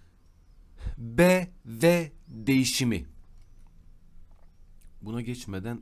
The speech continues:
önce burada şu işaretin, mesela bakın,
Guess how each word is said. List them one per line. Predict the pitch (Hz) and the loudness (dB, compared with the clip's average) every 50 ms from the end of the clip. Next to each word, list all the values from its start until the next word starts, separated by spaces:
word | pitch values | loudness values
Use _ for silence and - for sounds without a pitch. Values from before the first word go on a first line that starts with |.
| 117 - | -12 -14
önce | 113 117 104 92 87 92 113 120 - - - - - - - - - | -14 -12 -10 -10 -10 -10 -12 -14 -14 -18 -20 -20 -20 -20 -20 -18 -14
burada | 92 95 98 98 95 117 123 123 123 - - - - - | -10 -8 -8 -6 -4 -6 -6 -6 -10 -18 -20 -20 -20 -20
şu | - - - - 139 | -20 -16 -10 -10 -8
işaretin, | - 135 - - 107 98 95 90 90 90 - 95 87 - - - - - - | -8 -8 -8 -6 -6 -6 -6 -6 -6 -8 -8 -12 -12 -12 -14 -18 -20 -12 -6
mesela | 127 123 - - 107 120 127 113 | -2 -2 -2 -2 -2 -4 -4 -6
bakın, | 113 - - - | -6 -10 -10 -14